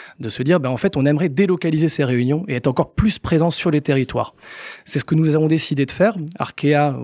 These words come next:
comme vous le savez, euh, est, euh, une banque nationale, mais dont le siège est basé ici en Bretagne, que ce soit le groupe Crédit Mutuel Arkea ou Arkea Banque. Et il est important pour nous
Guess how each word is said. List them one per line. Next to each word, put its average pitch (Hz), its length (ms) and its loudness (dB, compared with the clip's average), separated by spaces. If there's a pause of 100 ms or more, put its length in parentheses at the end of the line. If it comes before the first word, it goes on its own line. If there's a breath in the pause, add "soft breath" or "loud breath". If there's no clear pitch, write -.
comme 120 160 -2
vous 120 100 -6
le 120 40 -10
savez, 131 440 0
euh, 110 120 -6 (140)
est, 123 240 -4
euh, 110 60 -6 (360 loud breath)
une 135 240 0
banque 139 420 0 (260)
nationale, 143 800 0
mais 127 120 -4
dont 139 120 0
le 127 60 0
siège 135 480 0 (180)
est 120 260 -8
basé 131 320 0
ici 143 280 0
en 123 80 2
Bretagne, 170 380 0
que 139 100 -8
ce 120 80 -6
soit - 140 -4
le 127 40 -2
groupe 127 240 -4
Crédit 120 240 -6
Mutuel 117 240 -2
Arkea 120 320 0 (220)
ou 170 120 4
Arkea - 320 -2
Banque. 143 300 -4 (400 loud breath)
Et 131 140 0
il 139 100 2
est 151 60 4
important 151 420 -2
pour 131 220 -2
nous 160 220 2